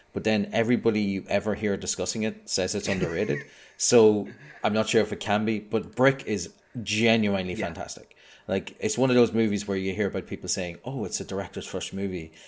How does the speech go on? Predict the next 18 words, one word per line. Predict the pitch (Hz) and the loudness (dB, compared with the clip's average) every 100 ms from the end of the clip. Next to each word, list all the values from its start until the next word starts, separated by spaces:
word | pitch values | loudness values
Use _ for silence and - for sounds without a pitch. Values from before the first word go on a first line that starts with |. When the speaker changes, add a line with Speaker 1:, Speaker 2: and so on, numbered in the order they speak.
| - - | -20 -8
Speaker 1:
and, | 101 98 | -8 -6
and | 110 | -2
they | 104 | 0
really | 98 107 104 101 92 98 | 2 2 2 0 -2 -2
knocked | 107 101 - | 0 0 0
it | 101 | 0
out | 95 | 0
of | |
the | 85 | -4
park. | - 107 95 - - | -2 2 2 -2 -6
And | 104 | -2
then | 110 | 0
you | 101 | 4
watch | 113 110 | 4 4
it | - | 0
and | 95 | -6
you | |
go, | 92 90 | -4 -4